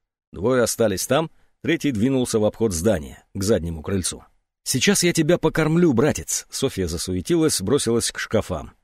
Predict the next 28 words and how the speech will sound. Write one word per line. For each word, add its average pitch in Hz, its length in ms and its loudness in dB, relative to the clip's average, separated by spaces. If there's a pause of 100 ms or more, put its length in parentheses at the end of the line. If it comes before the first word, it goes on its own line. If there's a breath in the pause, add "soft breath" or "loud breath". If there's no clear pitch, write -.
(180)
«Сядем, 107 480 0
и 120 100 2
ты 147 120 0
мне 151 220 4
обо 127 280 2
всём 170 260 0
расскажешь». 95 600 -4 (340)
«Знаете, 131 440 0
Софи, 139 300 0
я, 120 280 2
наверное, 147 580 2
пойду», 135 520 2 (180)
промямлил 98 520 -2
Кольцов. - 560 -4 (200)
«У 104 100 -6
вас 147 200 -2
такое 135 300 2
событие, 101 560 0
брат 107 260 0
приехал. 107 500 0 (280)
Зачем 190 360 0
я 127 140 2
буду 123 200 0
вмешиваться 113 600 -2
в 101 100 -4
ваши 110 280 -2
семейные 101 540 -2
дела?» 98 320 2